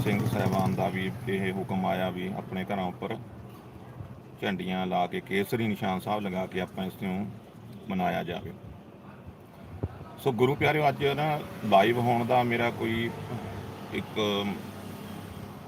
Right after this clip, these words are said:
ਛੋਟੀਆਂ ਜਿਹੀਆਂ ਇੱਕ ਦੋ ਬੇਨਤੀਆਂ ਕਰਨੀਆਂ ਬਸ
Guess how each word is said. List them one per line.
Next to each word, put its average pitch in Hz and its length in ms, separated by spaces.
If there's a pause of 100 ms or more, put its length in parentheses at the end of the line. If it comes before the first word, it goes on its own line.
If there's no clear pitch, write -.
(760)
ਛੋਟੀਆਂ 160 340
ਜਿਹੀਆਂ 151 180
ਇੱਕ 143 160
ਦੋ 131 120
ਬੇਨਤੀਆਂ 110 480
ਕਰਨੀਆਂ 92 500 (120)
ਬਸ 95 140